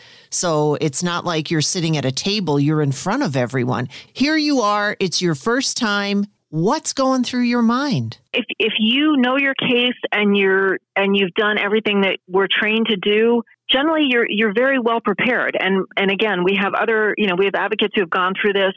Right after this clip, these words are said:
Speaker 2: So prior to you testifying, you're going to have met with your advocate coordinator. You're going to have the support of other advocates who have been through this before. The one thing is,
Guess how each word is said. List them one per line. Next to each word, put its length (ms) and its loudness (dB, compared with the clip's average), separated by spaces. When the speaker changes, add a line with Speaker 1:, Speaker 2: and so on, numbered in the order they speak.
Speaker 2:
So 320 2
prior 300 0
to 100 -4
you 160 0
testifying, 800 0
you're 80 2
going 140 2
to 100 -2
have 220 0
met 200 2
with 200 2
your 140 2
advocate 360 -2
coordinator. 800 0
You're 260 2
going 240 0
to 60 0
have 180 0
the 160 -2
support 440 0
of 180 -4
other 360 0
advocates 480 -2
who 100 0
have 100 -6
been 200 -2
through 180 0
this 200 -2
before. 560 0
The 60 2
one 240 0
thing 180 0
is, 240 0